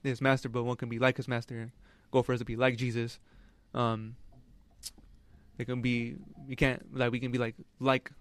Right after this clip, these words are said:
the word, um, like, actually, like, living in action, which is the hardest part. Um,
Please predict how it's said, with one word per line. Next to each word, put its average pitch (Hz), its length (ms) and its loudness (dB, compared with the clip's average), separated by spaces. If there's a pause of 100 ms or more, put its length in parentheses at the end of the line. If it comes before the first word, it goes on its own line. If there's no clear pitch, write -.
the 120 100 -4
word, 127 380 4 (640)
um, 117 260 -2
like, 117 140 -6
actually, 131 280 4
like, 117 80 -4
living 127 220 4
in 117 60 -4
action, 127 500 0 (240)
which 131 120 -2
is 123 40 -2
the 117 80 2
hardest 131 300 8
part. 120 280 2 (760)
Um, 113 480 -4